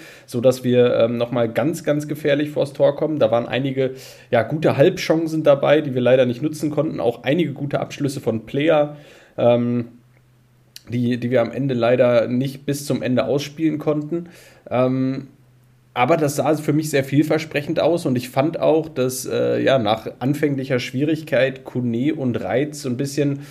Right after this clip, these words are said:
ja, ganz gut eigentlich, äh, in, auf dieser Doppel-Sechs dann langsam funktioniert haben. Die erste Viertelstunde, wie gesagt, brauchen wir nicht drüber sprechen, die war,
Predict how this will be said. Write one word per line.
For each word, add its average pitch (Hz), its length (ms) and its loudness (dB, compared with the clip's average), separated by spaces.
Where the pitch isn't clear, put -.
ja, 135 160 4
ganz 147 280 2
gut 180 180 -4
eigentlich, 156 480 -2
äh, 156 540 0
in, 147 140 -8
auf - 180 -6
dieser 143 540 2
Doppel-Sechs 139 960 0
dann 131 160 2
langsam 139 420 2
funktioniert 156 600 -2
haben. 160 360 -2
Die 127 140 -4
erste 139 280 -2
Viertelstunde, 147 600 -2
wie 135 100 -6
gesagt, 135 360 0
brauchen 131 160 0
wir 135 80 -2
nicht 131 180 -6
drüber 123 160 0
sprechen, 139 400 -6
die 127 140 -6
war, 131 240 0